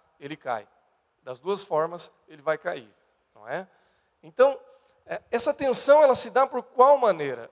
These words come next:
O que que a Bíblia diz a respeito disso? Por exemplo,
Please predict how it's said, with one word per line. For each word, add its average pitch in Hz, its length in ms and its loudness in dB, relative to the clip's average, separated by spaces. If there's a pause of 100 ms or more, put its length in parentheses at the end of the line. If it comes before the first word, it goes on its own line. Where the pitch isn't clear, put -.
O - 60 -20
que - 100 -20
que - 100 -4
a - 40 2
Bíblia 214 300 -4
diz 160 240 -6
a 165 60 -6
respeito 165 440 -10
disso? 135 500 -18 (460)
Por 208 140 2
exemplo, 196 600 0